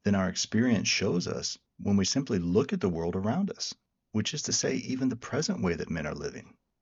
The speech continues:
is itself unreasonable. And as Aristotle looks at the world around him, what he immediately says is that ruling and being ruled are simply necessary. In other words, it is of the nature of man himself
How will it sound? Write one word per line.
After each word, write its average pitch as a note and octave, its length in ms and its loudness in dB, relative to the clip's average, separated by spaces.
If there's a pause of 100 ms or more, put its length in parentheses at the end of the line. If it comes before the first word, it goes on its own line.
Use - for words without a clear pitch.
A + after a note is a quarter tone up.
is C3+ 340 2
itself E3+ 640 2
unreasonable. E2 800 -4 (640)
And F2+ 100 4
as D#2 200 0
Aristotle F#2 540 2
looks D#2 220 -6
at - 80 -6
the D#2+ 80 -6
world D2+ 240 -6
around C#2 360 -6
him, A2+ 260 -8 (320)
what F2+ 160 0
he F#2+ 100 0
immediately F#2 460 4
says C#2 520 -2 (200)
is F#2 160 0
that A2 180 4
ruling E3 520 6
and G#2 180 4
being G#2 260 4
ruled A2+ 480 2 (160)
are - 80 -4
simply E3 540 -2 (200)
necessary. C#3 880 0 (380)
In G2 100 2
other D#3+ 180 4
words, F2 400 2 (220)
it C3 160 4
is A2+ 240 4 (180)
of C#3+ 360 0
the G#2 100 2
nature B2+ 680 4
of F#2 180 -2
man A#2+ 380 2
himself - 880 -2